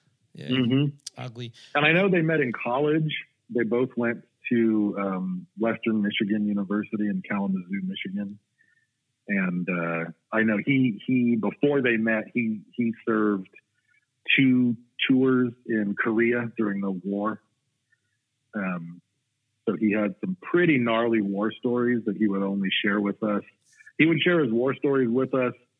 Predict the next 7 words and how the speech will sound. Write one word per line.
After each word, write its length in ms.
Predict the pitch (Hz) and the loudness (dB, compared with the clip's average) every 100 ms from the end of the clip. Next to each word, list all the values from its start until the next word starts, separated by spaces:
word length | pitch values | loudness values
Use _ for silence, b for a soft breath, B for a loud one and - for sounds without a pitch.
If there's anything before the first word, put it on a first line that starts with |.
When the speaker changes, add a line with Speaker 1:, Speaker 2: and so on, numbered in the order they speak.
| _ _ _ _ | _ _ _ _
Speaker 2:
if 180 | 135 117 113 | 0 2 2
we 240 | 113 127 | 4 4
were, 440 | 117 117 113 110 | 4 2 2 2
he 120 | - 131 | 2 4
loved 320 | 131 139 127 | 4 2 0
Hawaii. 580 | 113 110 113 123 135 131 _ - | -2 0 0 0 -2 -8 _ -12
Speaker 1:
Yeah. 220 | 139 131 | -8 -6